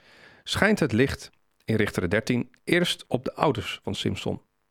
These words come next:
Daar lezen we hoe God ervoor zorgt dat alles wordt klaargemaakt voor de geboorte en opvoeding van de man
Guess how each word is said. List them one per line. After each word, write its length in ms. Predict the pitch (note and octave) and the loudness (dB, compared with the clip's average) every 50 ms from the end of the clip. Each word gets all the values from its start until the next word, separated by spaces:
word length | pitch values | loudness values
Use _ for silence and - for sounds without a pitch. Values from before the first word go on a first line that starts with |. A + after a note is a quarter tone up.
| _ _ _ _ _ _ _ _ _ _ _ _ _ _ _ _ _ _ _ _ _ _ _ - - - - - - - - - - _ - | _ _ _ _ _ _ _ _ _ _ _ _ _ _ _ _ _ _ _ _ _ _ _ -20 -20 -20 -20 -20 -20 -20 -20 -20 -20 _ -2
Daar 320 | - A2+ B2+ E3+ F#3 F3+ | 4 6 8 8 8 6
lezen 380 | - A2 G#2+ A2+ B2+ - B2+ B2 | 4 4 4 4 4 4 2 2
we 180 | D3+ E3 - - _ _ _ _ _ | 2 0 0 -4 _ _ _ _ _
hoe 160 | - G#2 F#2 | -2 -2 0
God 320 | - - E3 F3 - - | 2 4 2 2 2 -2
ervoor 280 | - - F#2+ - F2+ E2 | -4 -4 -2 -2 -2 0
zorgt 460 | F2+ B2+ E3+ F#3+ F#3 - - - _ _ | 4 4 4 4 2 -2 -6 -14 _ _
dat 220 | - - F#2+ - _ | -6 -6 -6 -4 _
alles 300 | - - G3 G#3 - - - | 2 4 4 4 4 2 0
wordt 180 | - - - - | -4 -8 -8 -2
klaargemaakt 680 | - G2 G2+ A#2+ - - B2 A2 G#2 G#2 G#2+ - - _ | 2 2 2 2 4 4 4 4 4 2 0 -2 -10 _
voor 200 | - - - G#2+ | -12 -4 -2 -2
de 60 | F#2+ | -2
geboorte 520 | - - F2+ F2+ A#2 C#3 C#3 - C#3+ - - | 0 -2 2 4 4 4 4 2 -2 -2 -2
en 200 | - - F#2+ - - | -2 -4 -4 -4 -2
opvoeding 560 | - B2+ - - - A2 G2+ G#2 G#2+ - - _ | -4 -4 -4 -2 0 0 2 2 0 -4 -6 _
van 160 | - - G2+ | -6 -2 -2
de 60 | E2 | 0
man 340 | D#2+ F#2 A#2 C3+ D3+ D#3+ - | 2 4 4 4 2 0 -4